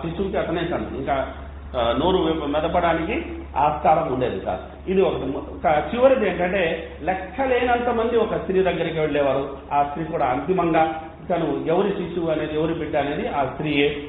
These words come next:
తీర్మానం అనేది చేసేది. కనుక దీన్ని ఎవరు రకరకాల వ్యక్తులు రకరకాల యొక్క, ఆ,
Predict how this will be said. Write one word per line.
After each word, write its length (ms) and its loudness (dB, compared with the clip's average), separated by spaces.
తీర్మానం 480 2
అనేది 220 0
చేసేది. 440 -2
కనుక 380 2
దీన్ని 380 0
ఎవరు 260 2
రకరకాల 480 2
వ్యక్తులు 340 0
రకరకాల 560 2
యొక్క, 220 2
ఆ, 420 4